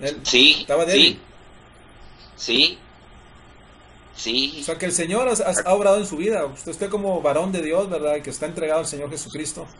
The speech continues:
Speaker 1: pues lo ha li-, <laughs> lo ha liberado de muchas cosas, ¿verdad? Ento-, pero ahí estaba algunas cosas todavía
Speaker 2: Sí.
Speaker 1: pendientes, ¿no? Y este demonio, pues también ya, ya dije, ya,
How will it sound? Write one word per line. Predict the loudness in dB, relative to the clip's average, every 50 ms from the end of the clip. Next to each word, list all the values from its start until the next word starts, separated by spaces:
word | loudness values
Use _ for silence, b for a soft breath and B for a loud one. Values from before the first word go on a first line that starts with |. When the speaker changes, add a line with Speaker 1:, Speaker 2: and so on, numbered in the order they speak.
| -20 -20 -20 -20 -20 -20 -20 -20 -16 -12
Speaker 1:
pues | -6 2
lo | 4 4
ha | 4
li-, | 4 2 0
<laughs> | 0 -4 -6 -6 -6 -14 -18 -8 -2
lo | 0 2
ha |
liberado | 2 4 6 6 8 8
de | 6 6
muchas | 2 -2 -4 -4 -2
cosas, | 0 2 0 2 0 -2 -4
¿verdad? | -4 -4 -4 -2 -2 -4 -4 -6 -8
Ento-, | -10 -10 -8 -6 -2
pero | -2 0 2 2 2
ahí | 2
estaba | 0 0 0 2 4 4 2 2
algunas | 0 -2 -2 0 -2 -2 -2
cosas | -4 -6 -4
todavía | -2 0 2 2 2 2 0 2
Speaker 2:
Sí. | 2 4 4
Speaker 1:
pendientes, | 4 2 0 -2 -6 -8 -8
¿no? | -8 -10 -10 -12 -18 -20 -20 -20 -20 -20 -20 -20 -12 -6
Y | -6
este | -4 -2 -2 -2
demonio, | -2 0 0 -2 -2 -2 -4 -6
pues | -6 -6 -4
también | -4 -4 -4 -2
ya, | -2 -4
ya | -2 -2 -4 -2 -2 -2
dije, | -4 -6 -6 -4
ya, | -4 -4